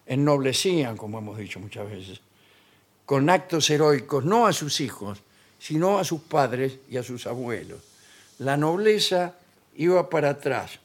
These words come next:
en la China. Bueno, nosotros también, eh, vivimos,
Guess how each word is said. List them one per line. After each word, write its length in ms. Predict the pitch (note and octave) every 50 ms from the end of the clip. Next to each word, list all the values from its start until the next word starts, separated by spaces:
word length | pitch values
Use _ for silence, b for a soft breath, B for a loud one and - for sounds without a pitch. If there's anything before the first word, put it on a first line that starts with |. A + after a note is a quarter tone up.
| _ _ _ _ _ _ _ _ _ _ _ _ _ _ _ _ _ -
en 120 | G#2+ G#2
la 100 | G#2+ G#2
China. 420 | G2+ - - - - - _ _ - _ _ b b b b b b b b b b -
Bueno, 220 | F3 E3+ D3+ C#3+
nosotros 420 | C#3+ D3+ - F#3 F3+ F3+ E3+ D#3+
también, 560 | - D#3+ D3+ D3+ C#3 D3 D3 C#3+ C#3+ C#3 B2+ - - _ _ _ _ _ _ _ _ _ - -
eh, 240 | G#2 A2 G#2+ G#2+ - - - - _ _ _ - _ _ _ _ _ - -
vivimos, 720 | - C3+ C3+ C3+ C3+ B2+ C#3 C3+ B2+ B2 C3 C3+ C3 A#2 G2+